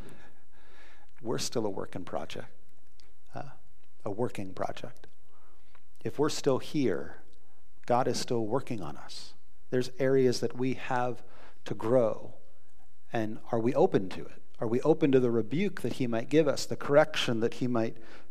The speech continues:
uh, recount, the repentance that he might ask of us? Some of us think of repentance as a one-time thing, that when you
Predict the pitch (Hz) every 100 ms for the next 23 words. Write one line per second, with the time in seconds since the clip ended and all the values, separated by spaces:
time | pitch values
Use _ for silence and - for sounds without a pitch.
0 | - 120 117 117 - - 147 139 117 110
1 | 107 113 113 110 - - 151 143 113 101
2 | - - - - - - 113 - 131 120
3 | 120 127 117 - 113 - - - - -
4 | - - - - - - - - 147 139
5 | 123 - 127 120 107 - 160 156 123 107
6 | 117 110 107 131 160 135 120 110 - 156
7 | 135 110 107 117 117 110